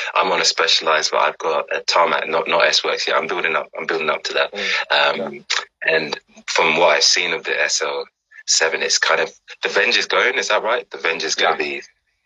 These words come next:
Speaker 1: gone,
Speaker 2: The
Speaker 1: and then
Speaker 2: Venge's
Speaker 1: this is
Speaker 2: gone, yeah.
Speaker 1: this is the one bike to, to rule them all, <laughs> to rule
Speaker 2: Yes,
Speaker 1: them all.
Speaker 2: the one, yeah, exactly.
Speaker 1: And, and it's, does it
Speaker 2: So
Speaker 1: feel pretty sweet, the ride?
Speaker 2: Yeah, you know,
Speaker 1: So
Speaker 2: uh, somebody asked me that, um, earlier. It's,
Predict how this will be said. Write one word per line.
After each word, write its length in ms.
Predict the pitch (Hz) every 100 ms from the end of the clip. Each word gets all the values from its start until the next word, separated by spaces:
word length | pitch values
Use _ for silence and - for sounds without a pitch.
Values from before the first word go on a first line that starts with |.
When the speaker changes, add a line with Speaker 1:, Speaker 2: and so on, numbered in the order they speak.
| _ -
Speaker 1:
gone, 220 | - 80
Speaker 2:
The 80 | 76
Speaker 1:
and 80 | 76
then 100 | 76
Speaker 2:
Venge's 200 | 78 92
Speaker 1:
this 140 | 95
is 60 | 90
Speaker 2:
gone, 80 | -
yeah. 200 | 90 - _ - _ _ _ - -
Speaker 1:
this 160 | - 85
is 120 | 82
the 100 | 76
one 260 | 78 82
bike 300 | 80 76 73 -
to, 180 | 78 76 -
to 160 | 80
rule 180 | 80 -
them 180 | 101 92
all, 300 | 87 78 - -
<laughs> 60 |
to 200 | 117 -
rule 80 | 92
Speaker 2:
Yes, 180 | - -
Speaker 1:
them 120 | 87 90
all. 120 | 87
Speaker 2:
the 280 | 98 107 98
one, 120 | 98
yeah, 80 | 98 -
exactly. 520 | 98 92 90 85 87 85 - _ _ _ _ _ _
Speaker 1:
And, 180 | - 98
and 100 | 110
it's, 100 | 113
does 160 | - 117
it 20 |
Speaker 2:
So 60 | 131
Speaker 1:
feel 100 | 131
pretty 200 | 127 117
sweet, 280 | - 135 -
the 80 |
ride? 220 | 113 101 98 _ _ _ _ _ - -
Speaker 2:
Yeah, 320 | 151 214 220
you 120 | 165 170
know, 60 |
Speaker 1:
So 200 | 170 147
Speaker 2:
uh, 180 | - 143
somebody 280 | 139 196 156
asked 220 | 147 160
me 60 | 170
that, 320 | 160 127 -
um, 240 | 123 117 117
earlier. 240 | 131 123 101
It's, 400 | 131 147 - -